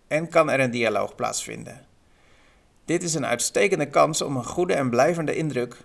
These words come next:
bij een potentiële klant te maken. Exit pop-up. Een heel ander soort pop-up is een exit pop-up. De muisbewegingen van je bezoekers worden dan gevolgd en zodra de muis naar het kruisje gaat om het tabblad te sluiten,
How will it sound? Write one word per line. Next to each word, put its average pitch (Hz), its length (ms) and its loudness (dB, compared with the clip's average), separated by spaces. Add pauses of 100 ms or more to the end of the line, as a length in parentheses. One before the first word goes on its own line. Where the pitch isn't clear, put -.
(120)
bij 127 180 4
een 123 100 -2
potentiële 120 560 -2
klant 110 240 -6
te 101 80 -14
maken. - 360 -12 (2250)
Exit 190 500 0
pop-up. 117 500 -12 (1080)
Een 147 140 0
heel 170 200 4
ander 220 240 2
soort 127 400 2
pop-up 127 520 0
is 160 160 -2
een 180 160 -4
exit 156 560 -2 (100)
pop-up. - 540 -4 (1000)
De - 100 -4
muisbewegingen 139 840 2
van 131 160 0
je 127 80 0
bezoekers 113 540 -4
worden 139 340 0
dan 110 180 4
gevolgd 120 600 -4
en 123 160 -2
zodra 123 420 -2
de 143 80 -2
muis 113 280 2
naar 120 120 -4
het 113 140 -10
kruisje 160 460 2
gaat 113 260 -4
om 113 80 -10
het 117 120 -10
tabblad 131 320 2
te 123 80 -8
sluiten, 185 520 0